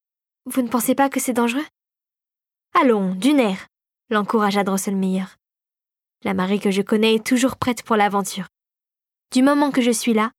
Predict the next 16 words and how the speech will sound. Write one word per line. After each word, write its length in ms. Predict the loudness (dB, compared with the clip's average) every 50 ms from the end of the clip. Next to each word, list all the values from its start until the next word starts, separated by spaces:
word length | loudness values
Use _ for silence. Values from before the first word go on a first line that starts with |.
| _ -8
tu 120 | -4 0
ne 100 | 0 0
risques 300 | 2 0 -2 -2 -2 -2
rien, 220 | -2 0 -2 -2 -6 _ _ _ _ _ _
promis. » 340 | -8 -4 -2 -2 -2 -2 -4 -8 _ _ _ _ _ _ _ _ _ _ _ _ _ _ _ _ _ _ _ _ _ _ _ _ _ _
Pour 120 | -2 0 2
la 100 | 2 2
rassurer 360 | 0 0 0 2 2 4 4
davantage, 500 | 2 2 2 2 2 2 0 0 0 -2 -8 _ _ _ _ _ -4
il 120 | -2 0
posa 260 | 2 2 2 4 2
une 120 | 2 2 2
main 160 | 2 0 0
sur 140 | -2 -4 -4
son 180 | -2 -2 -2
épaule. 360 | -2 -2 -2 -2 -2 -2 -4